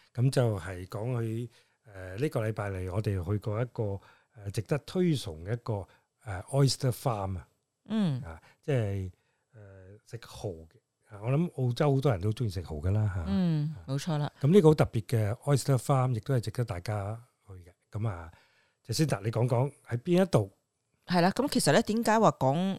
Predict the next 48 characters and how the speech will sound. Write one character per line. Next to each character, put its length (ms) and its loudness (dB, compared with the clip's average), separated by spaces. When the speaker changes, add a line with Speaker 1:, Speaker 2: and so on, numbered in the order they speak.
Speaker 2:
誒， 320 0
要 160 0
喺 80 2
呢 140 -2
集 120 -4
講 300 -2
咧？ 160 4
唔， 160 -2
唔 260 -6
再 140 0
過， 300 2
即 120 -2
係 360 2
一 120 2
兩 180 4
集 120 -2
之 140 2
後 120 4
咧， 100 4
即 100 0
係 140 4
而 40 -2
家 100 4
尾 80 4
呢 60 4
個 80 4
season 560 -2
啊， 180 -6
其 80 -6
實 120 -4
食 120 -8
蠔 360 -6
咧， 120 0
Speaker 1:
嗯。 160 -14
Speaker 2:
係， 480 0
誒， 340 -2
最 180 0
啱 320 2
啦， 200 -2
因 140 0
為 220 2
佢 340 0
即 120 0
係 100 4
唔 40 -2
會 80 -2
太 220 -4
熱 200 -6